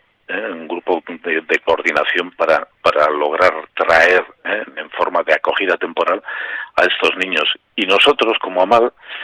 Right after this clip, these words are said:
concretamente en el año noventa y siete, ¿eh? se hace la primera acogida,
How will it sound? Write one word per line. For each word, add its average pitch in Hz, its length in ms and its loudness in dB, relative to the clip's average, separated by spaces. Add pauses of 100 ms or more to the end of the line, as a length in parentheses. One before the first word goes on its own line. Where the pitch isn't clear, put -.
(220)
concretamente 113 840 0 (120)
en 98 180 -6
el 87 200 0
año 117 260 0
noventa 92 560 -2
y 80 140 -4 (100)
siete, 127 480 0
¿eh? 107 200 -4 (120)
se 101 60 2
hace - 180 0
la 104 120 -2
primera 92 480 0
acogida, 78 580 -2